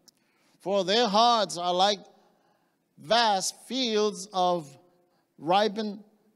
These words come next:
grain, ready for a spiritual harvest. And everyone who reaps these souls for eternal life will receive a reward.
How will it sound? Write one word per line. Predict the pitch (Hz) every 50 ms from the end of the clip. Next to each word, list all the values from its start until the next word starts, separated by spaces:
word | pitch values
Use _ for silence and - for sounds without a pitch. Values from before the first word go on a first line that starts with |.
| _ _ 139
grain, | 139 151 170 170 165 156 135 117 104 98 _ _ _ _ _ _ _ _ _ _ _ _ _ _ _ _ _ _ _ _ _ _
ready | 123 135 170 220 233 240 240 220
for | 170 208 214 202
a | 180 165
spiritual | - - - 196 214 214 214 - 208 185
harvest. | 160 139 147 180 202 214 196 170 160 135 - - - - _ _ _ _ _ -
And | - 147 156
everyone | 180 220 214 220 226 220 226 226 226 220 214 208 190 180 170 - - _ _ _ _ _
who | - 180 180 175 165 147 131 - - _ _ _ _ _ _ _ _
reaps | _ 117 139 170 208 202 170 - _ - - - - - _ _ _ _ _ _ _ _ -
these | 160 180 202 170 -
souls | - - 160 147 139 139 143 147 127 -
for | - 156 156 151
eternal | 156 151 - 185 202 208 214 208
life | 196 180 160 156 160 160
will | 156 147 156 165 165 170
receive | 165 170 165 - - 175 180 185 185 185 170 165 - - -
a | 156 147 147 151 151 147 151 _ _ _ _ _ -
reward. | 123 117 120 143 165 175 147 131 -